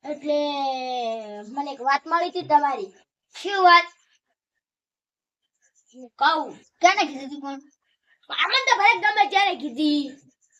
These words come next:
Speaker 1: તા ઓગળવાજી કોમ. અને મારું નામ ના આપી દો પાછું. ચેવસમાં.
Speaker 2: હા, હેડો.
Speaker 1: ઓય બે હમ એક વાત કહું, બે. તારે આમ બે, તારે આમ બે. ઓય, શેવાય.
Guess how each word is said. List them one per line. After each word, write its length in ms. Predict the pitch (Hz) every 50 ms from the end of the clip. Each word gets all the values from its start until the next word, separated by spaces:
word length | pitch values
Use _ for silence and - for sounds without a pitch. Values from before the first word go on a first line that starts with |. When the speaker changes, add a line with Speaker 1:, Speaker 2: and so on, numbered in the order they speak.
| _ _ _ _ _ _ _ _ _ _ _ _ _ _ _ _ _ _
Speaker 1:
તા 420 | 302 311 330 330 320 320 320 302 -
ઓગળવાજી 560 | - 208 196 202 240 254 269 285 277 269 277
કોમ. 280 | - - 262 269 233 208 - - _ _ _ _ _ _ _ _ _ _ _ -
અને 160 | 349 349 302
મારું 400 | 294 311 330 370 415 480 494 453
નામ 180 | 453 453 453 453
ના 240 | 466 480 453 415 381
આપી 120 | 302 285
દો 220 | 302 294 285 262 247
પાછું. 400 | - 233 220 220 220 190 190 _ _ _ _ _ _ _ _ _ _
ચેવસમાં. 460 | - 277 254 240 233 - - 202 185 180 160 156 147 _ _ _ _ 302 302 311 302 302 311 320 320 302 311 320 _ _ _ _ _ _ _ - - - 285 262
Speaker 2:
હા, 380 | 233 302 330 349 339 339 330
હેડો. 240 | 320 311 294 - - - _ _ _ _
Speaker 1:
ઓય 160 | - - 254
બે 100 | 262 294
હમ 300 | 311 320 320 294 277 277
એક 100 | 240 233 202 190
વાત 160 | 180 196 190 _ _
કહું, 140 | 165 160 190
બે. 80 | 220 240 247 _ _ _ _ _ _ _ _ _ _ _
તારે 160 | 277 285 285
આમ 200 | 294 285 262 240
બે, 80 | 220
તારે 420 | 208 226 - 220 247 269 254 254 240
આમ 120 | 208 208
બે. 140 | 202 - 202 202 202 _ _ _ _ _ _ _ _ _ _ _ 214
ઓય, 1800 | 214 214 196 180 175 _ _ _ _ _ _ _ _ _ _ _ _ _ _ _ _ _ _ _ _ 302 320 339 349 339 330 339 330 311 285
શેવાય. 520 | 277 - - - 226 233 269 262 254 240